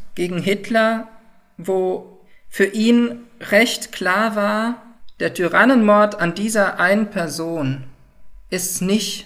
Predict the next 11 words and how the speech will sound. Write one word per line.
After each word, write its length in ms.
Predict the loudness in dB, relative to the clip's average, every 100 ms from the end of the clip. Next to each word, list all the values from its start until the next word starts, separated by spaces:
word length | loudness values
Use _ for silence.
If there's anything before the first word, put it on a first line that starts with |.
| -18
willkürlich. 1000 | -4 0 0 -2 -4 -6 -6 -10 -10 -12 -20 -20 -20 _ -20 -20 -20 _
Das 180 | 0 2
ist 140 | 2
eine 100 | 0
Unterscheidung, 800 | 0 0 0 2 2 4 2 2 -2
die 360 | -4 -4 -6 -10 -16 -18 -10 -2
Bonhoeffer 520 | 2 4 4 4 2
in 160 | 0
seinen 320 | 2 2 0 -2
Ethikmanuskripten 1500 | 0 0 0 -4 -4 2 2 2 0 0 -2 2 2 2 -2 -12 -20 -20 -20 -10
macht. 720 | 0 2 2 -4 -12 -12 -12